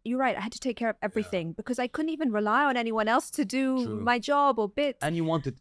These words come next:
Speaker 2: to be honest,
Speaker 1: Yeah,
Speaker 2: in corporate, you
Speaker 1: <laughs> yeah,
Speaker 2: wanted
Speaker 1: yeah.
Speaker 2: to shine.
Speaker 1: Yeah, yeah.
Speaker 2: Yeah, so you
Speaker 1: You want
Speaker 2: had
Speaker 1: the stardom, you want
Speaker 2: True.
Speaker 1: the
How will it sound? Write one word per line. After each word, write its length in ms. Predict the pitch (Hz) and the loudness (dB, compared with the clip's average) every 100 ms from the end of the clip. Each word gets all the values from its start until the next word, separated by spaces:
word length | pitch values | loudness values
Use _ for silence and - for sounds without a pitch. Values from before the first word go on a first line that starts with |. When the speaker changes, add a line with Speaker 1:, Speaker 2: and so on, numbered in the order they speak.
| _ | _
Speaker 2:
to 60 | 135 | -6
be 100 | 151 | -2
honest, 300 | 147 143 117 302 | 0 0 0 0
Speaker 1:
Yeah, 140 | 415 | 2
Speaker 2:
in 60 | 403 | 4
corporate, 220 | 339 147 | 4 2
you 60 | 392 | 4
Speaker 1:
<laughs> 20 | |
yeah, 40 | 349 | 2
Speaker 2:
wanted 100 | 330 | 2
Speaker 1:
yeah. 80 | 311 | -2
Speaker 2:
to 60 | - | -2
shine. 200 | 226 214 | 0 0
Speaker 1:
Yeah, 140 | 302 440 - | 2 0 0
yeah. 220 | 427 311 | -2 -4
Speaker 2:
Yeah, 180 | 147 143 - | -6 -12 -12
so 60 | - | -10
you 160 | 139 139 | -6 0
Speaker 1:
You 60 | 320 | 6
want 200 | 349 - | 6 6
Speaker 2:
had 100 | 415 | 0
Speaker 1:
the 40 | |
stardom, 460 | - 311 311 311 302 | 4 6 6 6 4
you 80 | 294 | 4
want 140 | 311 | 2
Speaker 2:
True. 60 | |
Speaker 1:
the 60 | 277 | 2